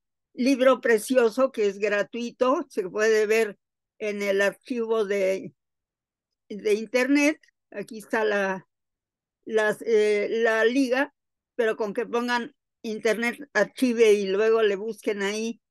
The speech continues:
Gilbert Haven le sale. Miren, aquí está el fuerte de San Diego y ya se ve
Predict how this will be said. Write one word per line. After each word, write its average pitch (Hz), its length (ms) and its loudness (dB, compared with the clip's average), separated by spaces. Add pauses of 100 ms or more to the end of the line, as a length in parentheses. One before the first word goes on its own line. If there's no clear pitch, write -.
(240)
Gilbert 233 540 0
Haven 233 340 2
le 233 120 2
sale. 247 460 0 (260)
Miren, 254 360 -2
aquí 233 200 -8
está 240 180 -4
el 226 120 0
fuerte 226 460 0
de 220 160 0
San 240 240 -6
Diego 247 400 0
y 226 160 -4
ya 214 180 0
se 208 180 -6
ve 202 260 -6